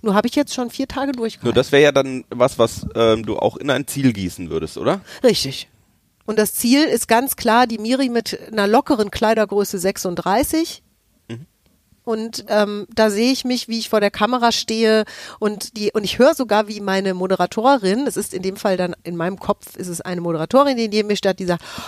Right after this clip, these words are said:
Speaker 1: „Ach, was hast du wieder eine gute Figur gekriegt.“
Speaker 2: Mhm.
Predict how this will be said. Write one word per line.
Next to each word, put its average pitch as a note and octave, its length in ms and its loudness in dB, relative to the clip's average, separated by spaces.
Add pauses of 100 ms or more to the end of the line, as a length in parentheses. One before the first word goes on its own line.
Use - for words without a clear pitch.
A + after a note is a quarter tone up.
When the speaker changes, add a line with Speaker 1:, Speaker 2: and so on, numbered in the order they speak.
(120)
Speaker 1:
„Ach, C4+ 200 4
was C4 120 2
hast F3 200 -2
du E3 40 -4
wieder D#3+ 120 4
eine D#3 120 0
gute D#3+ 220 -4
Figur G#3+ 320 -2
gekriegt.“ - 560 -8 (640)
Speaker 2:
Mhm. A#2 180 -10